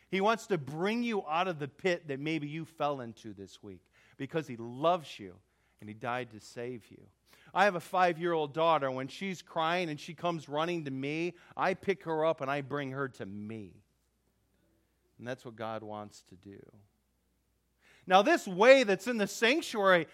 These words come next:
wasn't just for the Israelites. And by the way, when you come to the Lord and you give him your heart, you are like a child of Israel. But this, and this is, this is, this is where it gets really amazing.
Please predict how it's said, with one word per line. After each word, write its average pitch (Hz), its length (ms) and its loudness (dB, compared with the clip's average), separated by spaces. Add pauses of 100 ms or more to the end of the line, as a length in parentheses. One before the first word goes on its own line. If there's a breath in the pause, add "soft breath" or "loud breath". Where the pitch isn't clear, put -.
(140 loud breath)
wasn't 240 380 8
just 247 260 -2
for 208 160 2
the 175 160 4
Israelites. 190 520 4
And 190 120 -4
by 247 160 4
the 196 100 2
way, 220 260 10
when 185 220 0
you 226 160 0
come 226 460 -2
to 202 100 -16
the 175 120 0
Lord 214 400 4
and 151 80 -6 (280 soft breath)
you 208 180 -2
give 196 240 6
him 208 160 2
your 180 180 4
heart, 190 360 4
you 185 260 0
are 190 520 2 (480)
like 147 240 -2
a 151 60 -2
child 147 400 -2
of 127 120 -6
Israel. 139 460 -4
But 139 180 -4
this, 214 220 0
and 170 160 -2
this 202 180 -4
is, 220 260 -12
this 202 220 -12
is, 185 60 -20 (280)
this 208 180 -10
is 220 80 -14
where 208 160 0
it 185 60 -4
gets 175 220 -2
really 180 220 -2
amazing. 170 640 -6